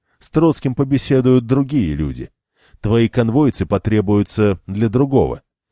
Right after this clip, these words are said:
У меня тоже есть абсолютно верная рота, подготовленная к боям в городе. Если вдруг контрреволюция выступит раньше времени». «А у тебя-то откуда, Яков?» —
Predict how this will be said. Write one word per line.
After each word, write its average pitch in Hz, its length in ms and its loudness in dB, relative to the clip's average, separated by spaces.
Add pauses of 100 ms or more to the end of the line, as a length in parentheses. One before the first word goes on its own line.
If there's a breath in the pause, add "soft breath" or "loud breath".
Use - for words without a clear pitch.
(240 soft breath)
У 107 100 0
меня 147 240 0
тоже 117 340 0
есть 92 320 -2
абсолютно 104 600 -2
верная 101 420 0
рота, 85 380 -4 (140)
подготовленная 104 800 0
к 90 80 -8
боям 110 300 0
в 110 80 -8
городе. 71 500 -4 (340)
Если 117 320 -2
вдруг 113 340 0
контрреволюция 113 1120 0 (100)
выступит 117 600 0
раньше 82 400 -2
времени». 65 500 -8 (640 soft breath)
«А 117 140 0
у 131 80 0
тебя-то 190 580 -4
откуда, 90 380 -6
Яков?» — 87 540 -6